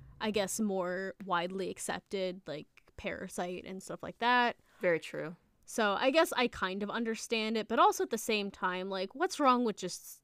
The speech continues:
Speaker 1: like, I don't know. The, The Intouchables has a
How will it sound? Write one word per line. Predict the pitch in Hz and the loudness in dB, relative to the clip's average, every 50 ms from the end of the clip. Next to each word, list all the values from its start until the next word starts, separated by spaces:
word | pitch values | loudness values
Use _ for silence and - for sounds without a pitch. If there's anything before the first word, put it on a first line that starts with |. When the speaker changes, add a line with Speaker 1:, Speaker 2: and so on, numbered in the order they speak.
| - | -4
Speaker 1:
like, | 208 190 170 170 - - - - _ _ _ _ _ _ _ _ _ _ _ _ _ _ _ _ _ _ _ _ _ _ _ - - _ - | -4 -2 -4 -4 -8 -16 -20 -20 _ _ _ _ _ _ _ _ _ _ _ _ _ _ _ _ _ _ _ _ _ _ _ -20 -18 _ 4
I | - 320 | 8 8
don't | 392 370 294 | 10 10 8
know. | 214 165 - - | 6 2 0 -4
The, | - 214 247 277 277 277 269 269 262 247 - - _ - | 0 6 6 8 8 8 6 6 6 4 2 0 _ -4
The | 226 240 - | -2 0 2
Intouchables | - 370 415 415 - 262 262 269 - 269 208 214 196 190 190 - | 4 4 4 4 4 4 2 2 2 0 -2 0 -2 -4 -4 0
has | - 208 196 196 185 180 180 180 180 185 - - | 4 4 6 6 4 2 -2 -4 -4 -6 -8 -8
a | 180 185 175 175 180 185 180 175 175 175 175 175 - | -6 -6 -4 -2 -2 -2 -2 -4 -4 -4 -6 -6 -8